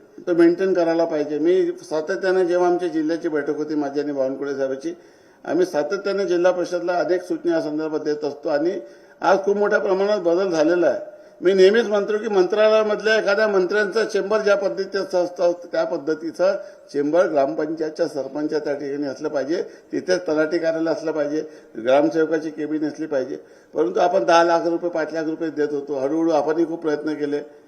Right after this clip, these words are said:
आणि आज मला नैकुंची इमारत पाहून निश्चितच मनापासून आनंद आणि समाधान वाटलं की आपला देश बदलत आहे, महाराष्ट्र बदलत आहे, असं जे म्हणतो ते खऱ्या अर्थाने आहे. सरपंच मी अनेक पाहिले, सर्व सरपंच काही चांगलं काम करतात, आपापल्या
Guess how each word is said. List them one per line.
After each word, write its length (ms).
आणि 160
आज 200
मला 340
नैकुंची 540
इमारत 280
पाहून 260
निश्चितच 460
मनापासून 500
आनंद 360
आणि 160
समाधान 460
वाटलं 280
की 160
आपला 300
देश 260
बदलत 360
आहे, 140
महाराष्ट्र 500
बदलत 340
आहे, 100
असं 160
जे 120
म्हणतो 500
ते 60
खऱ्या 240
अर्थाने 260
आहे. 100
सरपंच 400
मी 100
अनेक 320
पाहिले, 400
सर्व 220
सरपंच 420
काही 200
चांगलं 300
काम 220
करतात, 340
आपापल्या 480